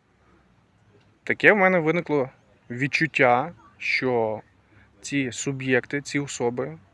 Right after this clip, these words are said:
позапихали язик в одне неприємне місце,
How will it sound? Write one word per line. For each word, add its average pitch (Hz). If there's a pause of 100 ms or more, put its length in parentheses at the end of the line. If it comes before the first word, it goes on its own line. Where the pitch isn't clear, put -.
(440)
позапихали 135
язик 131
в 131
одне 127 (880)
неприємне 139
місце, 113